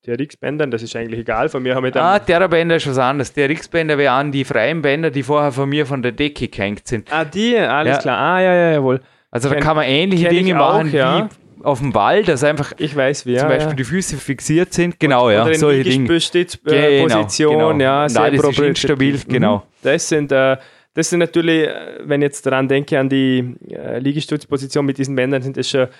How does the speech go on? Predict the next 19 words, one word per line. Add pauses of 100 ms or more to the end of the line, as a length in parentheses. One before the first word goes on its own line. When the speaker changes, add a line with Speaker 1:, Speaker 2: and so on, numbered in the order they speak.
(280)
Speaker 1:
eher,
äh,
Aufgaben,
die
einem
Sportler
entsprechen.
Also
das
Speaker 2:
Auf
jeden
Speaker 1:
wird
Speaker 2:
Fall,
Speaker 1:
jetzt
Speaker 2:
ja.
Speaker 1:
der,
Speaker 2:
Ist
ein
Training.